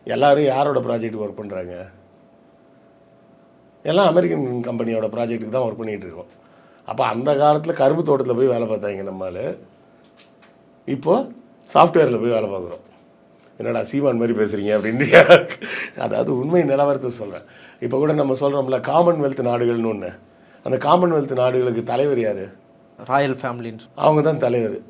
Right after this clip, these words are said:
Speaker 1: அதுல இருக்க நாடுகள்லாம் யாரு? பிரிட்டன்லேருந்து சுதந்திரம் அடைஞ்ச நாடுகள் அப்படின்னு நம்ம சொல்லிட்டு இருப்போம்.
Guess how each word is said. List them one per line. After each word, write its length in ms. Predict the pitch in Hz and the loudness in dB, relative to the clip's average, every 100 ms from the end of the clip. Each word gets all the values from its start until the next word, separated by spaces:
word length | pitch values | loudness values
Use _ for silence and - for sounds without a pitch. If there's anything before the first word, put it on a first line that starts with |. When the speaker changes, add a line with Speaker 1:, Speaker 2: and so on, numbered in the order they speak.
| - _ _ _ _ _ | -20 _ _ _ _ _
Speaker 1:
அதுல 300 | - 147 156 | -2 0 2
இருக்க 240 | 151 160 175 | 2 2 2
நாடுகள்லாம் 600 | 147 170 156 143 147 127 | 2 2 2 2 2 2
யாரு? 420 | 120 113 113 - - - - - _ _ _ _ _ _ _ 180 | 0 -4 -6 -12 -20 -20 -20 -20 _ _ _ _ _ _ _ -2
பிரிட்டன்லேருந்து 520 | 170 185 175 131 160 | 2 2 4 2 -2
சுதந்திரம் 480 | 147 147 147 131 117 | -2 0 0 0 -2
அடைஞ்ச 160 | 110 | -2
நாடுகள் 340 | 107 107 107 110 | -2 -2 -2 -4
அப்படின்னு 200 | 101 110 | -6 -6
நம்ம 180 | 120 | -6
சொல்லிட்டு 360 | 104 107 107 90 | -6 -8 -10 -12
இருப்போம். 220 | 87 78 | -16 -20